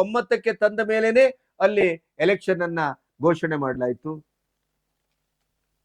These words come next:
ಮತದಾನ ಮಾಡಿಸಲಾಯ್ತು. ನಿಮ್ಮ ಹತ್ರ ಯಾವ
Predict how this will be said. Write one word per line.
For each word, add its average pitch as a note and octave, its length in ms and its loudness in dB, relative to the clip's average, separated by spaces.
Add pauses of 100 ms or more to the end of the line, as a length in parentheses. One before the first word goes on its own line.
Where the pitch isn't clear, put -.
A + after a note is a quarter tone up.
(340)
ಮತದಾನ D#3 440 2
ಮಾಡಿಸಲಾಯ್ತು. C3+ 680 -2 (2250)
ನಿಮ್ಮ G3 140 6
ಹತ್ರ A3+ 260 6
ಯಾವ G3+ 280 6